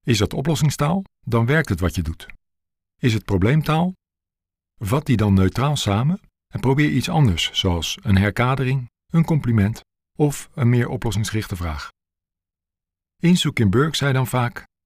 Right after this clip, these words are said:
"Let me come back to that." Om vervolgens het gesprek een productievere wending te geven.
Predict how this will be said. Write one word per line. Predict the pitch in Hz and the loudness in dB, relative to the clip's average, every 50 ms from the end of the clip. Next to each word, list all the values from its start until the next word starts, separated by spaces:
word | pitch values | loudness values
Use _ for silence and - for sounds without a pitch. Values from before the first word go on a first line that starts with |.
| _ _ _ _ | _ _ _ _
"Let | _ - 135 160 160 | _ -2 0 2 4
me | 170 170 | 4 4
come | - - 165 165 | 4 4 4 4
back | 160 190 - | 4 2 0
to | - - 117 | 0 -2 -2
that." | 90 82 76 - - - _ _ _ _ _ _ _ _ _ | -2 -2 -6 -8 -16 -20 _ _ _ _ _ _ _ _ _
Om | - 113 101 | -4 -4 -4
vervolgens | 92 104 87 - 117 127 135 123 - | -4 -4 -4 0 2 2 2 0 -2
het | - 104 - | -6 -6 -6
gesprek | - 92 - - 120 135 - | -6 -8 -6 -4 -4 -4 -4
een | 135 113 | -6 -4
productievere | - 98 101 92 90 - - 143 131 127 117 | -2 0 0 0 0 0 -2 -2 0 0 0
wending | 107 110 113 113 98 85 80 | 0 0 0 2 0 0 -2
te | - | -4
geven. | 80 - 80 78 73 - | -6 -8 -8 -8 -10 -12